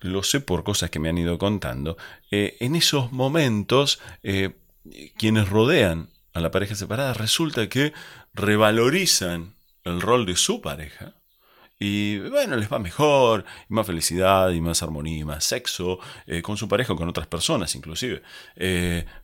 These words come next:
pero el asunto, que fíjense, una vez más, como una desilusión o como una, mm, disolución, conlleva un crecimiento y a una mejoría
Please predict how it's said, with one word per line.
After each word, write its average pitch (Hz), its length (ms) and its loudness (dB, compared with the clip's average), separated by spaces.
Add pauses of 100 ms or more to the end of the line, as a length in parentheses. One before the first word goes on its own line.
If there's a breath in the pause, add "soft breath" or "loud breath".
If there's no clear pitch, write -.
pero 269 160 0
el 208 80 2
asunto, 143 540 2 (220 soft breath)
que - 100 -4
fíjense, 139 640 2
una 143 220 6
vez 104 160 4
más, 120 300 4
como 127 240 2
una 135 220 2
desilusión 87 960 2 (380 loud breath)
o 92 220 4
como 120 260 0
una, 92 300 2 (160)
mm, 76 240 -8 (680 soft breath)
disolución, 104 1200 2 (720)
conlleva 135 420 4
un 127 120 2
crecimiento 120 840 0 (360 loud breath)
y 98 80 2
a 101 40 6
una 113 200 6
mejoría 113 840 6